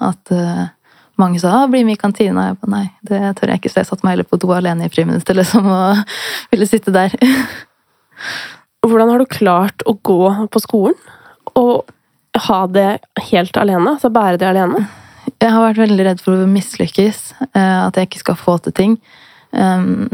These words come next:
Speaker 1: så derfor så har skole vært veldig viktig for meg. Så jeg har vært litt sånn prestasjons-, litt sånn flink pike.
Speaker 2: Mm.
Speaker 1: Eh, og jeg synes en periode at liksom sekser i matte, det var ikke bra nok, fordi jeg hadde fortsatt en feil,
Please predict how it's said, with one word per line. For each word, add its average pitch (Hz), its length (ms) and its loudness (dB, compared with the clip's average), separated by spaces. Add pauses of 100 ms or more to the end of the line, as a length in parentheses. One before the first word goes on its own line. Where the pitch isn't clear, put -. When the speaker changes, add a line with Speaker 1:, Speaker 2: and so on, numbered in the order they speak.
Speaker 1:
så - 160 -6
derfor 185 320 0
så 180 200 0 (1120)
har 185 200 0
skole 175 440 0
vært 175 200 -4
veldig 175 220 0
viktig - 180 -8
for 175 160 0
meg. 190 160 2
Så 190 80 2
jeg 185 100 2
har 180 300 2 (140)
vært 185 260 0
litt 175 240 0
sånn 160 200 2
prestasjons-, 170 760 -2 (260)
litt 185 140 -2
sånn 185 160 0
flink 180 240 0
pike. 196 320 0 (240)
Speaker 2:
Mm. 247 240 0
Speaker 1:
Eh, 185 400 0
og 175 80 0
jeg 180 160 2
synes 175 360 0
en 175 120 0
periode 170 340 2
at 170 140 -2
liksom 165 240 -2
sekser 170 320 -2
i 170 40 0
matte, 165 220 -4
det 143 100 0
var 156 120 -2
ikke 165 120 -2
bra - 120 0
nok, - 240 -6
fordi 165 240 0
jeg 175 100 0
hadde 175 180 -2
fortsatt 175 300 -2
en 170 100 0
feil, 226 260 0